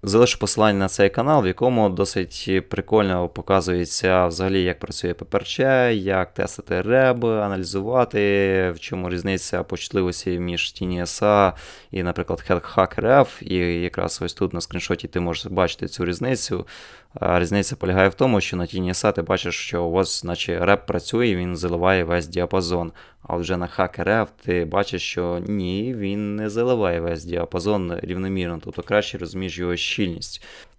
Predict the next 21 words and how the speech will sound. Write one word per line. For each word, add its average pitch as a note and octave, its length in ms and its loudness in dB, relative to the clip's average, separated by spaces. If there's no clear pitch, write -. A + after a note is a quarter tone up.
Також A2+ 280 4
залишу G2+ 360 4
посилання G#2 400 6
на G#2 120 4
сайт, C3 280 4
вони F#2+ 140 0
написали F#2 480 2
безкоштовну F2+ 600 -2
програму F2+ 500 2
для F2 180 0
Hack - 340 -2
Р F#2+ 60 4
Ф A#2 160 6
для F2+ 200 2
такого F2+ 360 4
аналізу F2 460 0
українською F2+ 480 -2
мовою, F2 520 2
що - 200 -6
досить - 400 -4
класно. - 440 -2